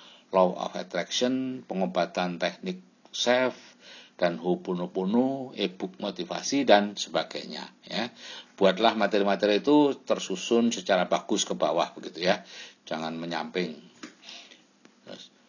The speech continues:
kewajiban warga grup adalah menaati peraturan grup dan menyelesaikan dua audio terapi bawah sadar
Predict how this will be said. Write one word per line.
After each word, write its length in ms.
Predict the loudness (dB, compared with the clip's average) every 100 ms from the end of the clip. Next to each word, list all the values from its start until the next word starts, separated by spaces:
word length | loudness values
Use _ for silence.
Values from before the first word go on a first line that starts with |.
| _ _ _ _ _ _ _ _ _ _ _ _
kewajiban 720 | 6 6 6 4 8 8 8
warga 400 | 6 6 4 0
grup 320 | 8 8 8 2
adalah 400 | 0 4 4 4
menaati 720 | -2 -2 -4 -6 -8 -6 -6
peraturan 640 | 0 -2 0 0 0 0
grup 240 | 0 0 4
dan 240 | 2 4
menyelesaikan 1200 | 0 0 0 2 2 0 0 -2 0 -4 -10 -2
dua 400 | 6 8 8 6
audio 480 | 0 -2 -4 0 0
terapi 560 | 0 0 -2 -2 -4
bawah 240 | -2 -4 -2
sadar 640 | -6 -6 2 2 2 -2